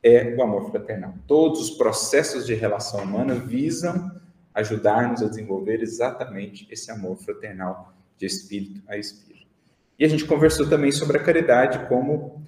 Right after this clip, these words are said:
o ápice da experiência do amor, da virtude ou da própria jornada sobre a qual a gente vinha estudando.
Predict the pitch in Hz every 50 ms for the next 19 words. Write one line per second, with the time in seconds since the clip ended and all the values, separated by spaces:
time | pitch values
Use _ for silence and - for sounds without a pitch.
0 | - _ _ _ 139 127 110 113 120 113 110 - - - - - 127 - - _
1 | _ _ _ _ - 110 107 107 107 - 110 104 101 101 98 98 - 101 113 117
2 | 110 98 95 98 107 113 117 113 101 90 - 92 87 92 90 87 92 - 107 117
3 | 123 131 117 113 107 107 104 107 - 123 135 139 139 135 139 135 143 131 123 110
4 | 104 104 107 110 120 - - 127 120 - - - - 117 113 113 113 113 - -
5 | 95 98 104 104 107 113 - - 113 110 110 110 - - - - - 113 107 104
6 | 95 - -